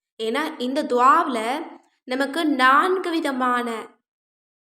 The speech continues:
சிறப்புகள் இருக்கு. அல்லாஹ்வினுடைய திருப்பெயர்கள் இருக்கு. இன்னும் அல்லாஹ்வை புகழக்கூடிய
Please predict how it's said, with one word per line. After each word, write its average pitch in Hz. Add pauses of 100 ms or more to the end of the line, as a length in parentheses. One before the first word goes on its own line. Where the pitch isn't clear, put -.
சிறப்புகள் 359
இருக்கு. 226 (440)
அல்லாஹ்வினுடைய 262 (720)
திருப்பெயர்கள் 311
இருக்கு. 208 (540)
இன்னும் 240
அல்லாஹ்வை 233
புகழக்கூடிய 247